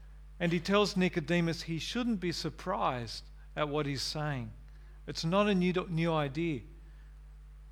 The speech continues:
In verse ten, he asks, "You are Israel's teacher and you do not understand these things?" This is actually something Nicodemus should have known about. As Israel's teacher, he knew his Old Testament scriptures.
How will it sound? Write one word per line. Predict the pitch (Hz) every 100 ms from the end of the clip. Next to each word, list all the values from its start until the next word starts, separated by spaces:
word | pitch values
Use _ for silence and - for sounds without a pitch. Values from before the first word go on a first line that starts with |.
| - -
In | 180
verse | 160 180 170
ten, | - 208 202
he | 160
asks, | 160 151 139 - - - - - -
"You | 165 180 233
are | 208
Israel's | 170 180 147 160 156 143 -
teacher | - 160 165 - 254 269
and | 156
you | 147 127
do | 143 156
not | 156 147
understand | 143 131 - - 139 147
these | 143 131 -
things?" | 151 175 294 285 - - - - - - - - - - - - - - - - - - - - - -
This | 240 220
is | 202
actually | 196 196 - 185 170
something | 180 175 175 175
Nicodemus | 175 165 143 170 165 165
should | - - 233
have | 185 147
known | 175 196 208
about. | 185 151 120 - - - - - - - - - -
As | 180 165
Israel's | 254 214 190 165 156 -
teacher, | - 226 214 170 147
he | 160 170
knew | 165 185 233 190 151
his | 147 160 147
Old | 151 156
Testament | - 170 - 160 135 -
scriptures. | - 165 165 - 131 -